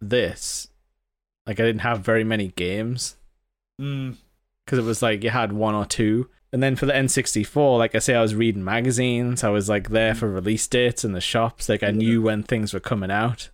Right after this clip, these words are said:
Speaker 1: It was like the
Speaker 2: Yeah.
Speaker 1: mind explosion. Like,
Speaker 2: Yeah.
Speaker 1: everything's here. <laughs>
Speaker 2: It was a lot, it was a lot more exciting. I mean, I had a few games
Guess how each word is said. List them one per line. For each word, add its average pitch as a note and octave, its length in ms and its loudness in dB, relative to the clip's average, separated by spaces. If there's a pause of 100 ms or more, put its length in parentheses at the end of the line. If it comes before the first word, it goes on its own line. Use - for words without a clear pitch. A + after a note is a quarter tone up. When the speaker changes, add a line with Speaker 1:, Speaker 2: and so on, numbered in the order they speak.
(100)
Speaker 1:
It A#2+ 40 -2
was G2+ 180 -4
like G2 180 -4
the G#2+ 140 -2
Speaker 2:
Yeah. - 60 2
Speaker 1:
mind G2+ 360 -2
explosion. A2 880 2
Like, F#2+ 220 -2
Speaker 2:
Yeah. G2 60 0
Speaker 1:
everything's G2 540 -2
here. G#2 400 0
<laughs> - 60 -4
Speaker 2:
It G3 540 0
was C3+ 120 -4
a D3 140 -8
lot, - 160 -8
it A#4 80 -4
was - 140 -4
a D3+ 40 -4
lot C#3 140 0
more C3+ 180 0
exciting. C3+ 500 -4
I C#3+ 40 -4
mean, C#3+ 220 -4
I D#3+ 160 2
had D3+ 160 0
a C3+ 60 -4
few C#3 320 -2
games B2+ 500 -2